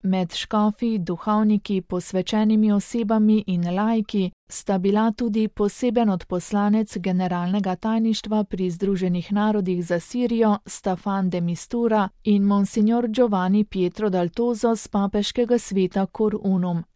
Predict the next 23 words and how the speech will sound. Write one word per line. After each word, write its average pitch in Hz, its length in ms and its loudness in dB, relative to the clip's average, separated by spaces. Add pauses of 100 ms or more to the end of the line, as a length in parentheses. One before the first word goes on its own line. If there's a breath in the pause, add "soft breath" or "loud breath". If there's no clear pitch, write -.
(300)
Sveti 190 520 -2
oče 208 360 2
je 190 140 0
v 185 60 0
govoru 190 480 0
želel 208 380 2
poudariti, 196 880 0
kako 202 300 0
pomembno 214 600 2
je 220 240 2
obnovljeno 214 720 2
sodelovanje 185 840 0
na 185 140 0
vseh 233 380 -2
ravneh 196 560 0
med 180 240 -2
različnimi 185 680 0
subjekti, 208 680 -2
ki 208 240 -4
delujejo 233 540 2
na 233 120 2
tem 180 240 -2
področju. 180 680 -4